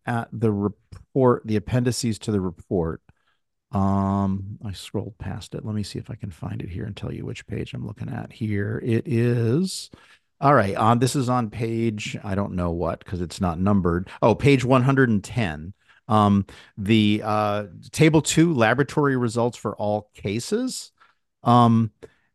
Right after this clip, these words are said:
uh, they have four positive cultures from f-, uh, from, from four of the infected individuals, and they have a W G S number, which is P N U S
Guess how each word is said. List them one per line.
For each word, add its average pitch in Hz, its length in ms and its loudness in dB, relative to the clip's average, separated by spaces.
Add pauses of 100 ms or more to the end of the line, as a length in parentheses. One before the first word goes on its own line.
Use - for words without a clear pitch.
(200)
uh, 113 260 0
they 120 140 -2
have 131 160 2
four 190 480 2
positive 143 680 -4
cultures 98 800 -6 (120)
from - 260 0
f-, - 360 -12 (220)
uh, 104 280 -2
from, 101 320 -2
from 104 360 -6
four 127 560 0
of 110 160 -4
the 104 480 0
infected 107 500 -4
individuals, 101 720 0 (640)
and 110 200 4
they 117 100 6
have 127 120 4
a 117 80 4
W 143 540 2
G 123 280 -2
S 123 300 -4
number, 90 600 -10 (340)
which 107 200 -8
is 104 120 -8 (100)
P 160 320 -8
N 127 240 -4
U 120 380 -4
S 117 320 -8